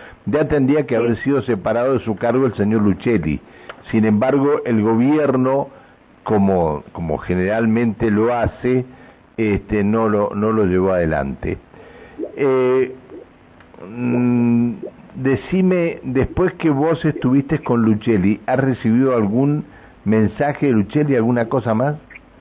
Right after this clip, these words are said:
Speaker 2: No, no, de hecho, por eso te decía que, eh, como empleadores, nadie me llamó, ni siquiera mi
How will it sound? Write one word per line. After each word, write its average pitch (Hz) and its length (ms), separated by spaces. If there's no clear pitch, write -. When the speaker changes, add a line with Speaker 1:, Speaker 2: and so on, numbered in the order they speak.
Speaker 2:
No, 349 240
no, 339 240
de 277 140
hecho, 311 240
por 233 140
eso 294 200
te 269 60
decía 240 580
que, 196 460
eh, 202 520
como 208 240
empleadores, 240 640
nadie 302 320
me 269 140
llamó, 285 280
ni 254 160
siquiera 254 340
mi 226 160